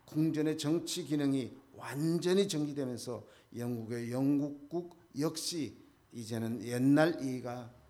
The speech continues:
되어버렸습니다. 영국 버킹엄은 지금 텅텅 비어 있습니다.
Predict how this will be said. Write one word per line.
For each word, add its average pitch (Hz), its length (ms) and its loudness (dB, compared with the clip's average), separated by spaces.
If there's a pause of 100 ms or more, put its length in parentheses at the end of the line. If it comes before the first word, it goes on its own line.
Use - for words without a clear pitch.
(160)
되어버렸습니다. 107 840 -14 (1600)
영국 120 440 -4
버킹엄은 120 600 -4
지금 143 400 0
텅텅 180 680 -8
비어 156 160 -14
있습니다. - 520 -18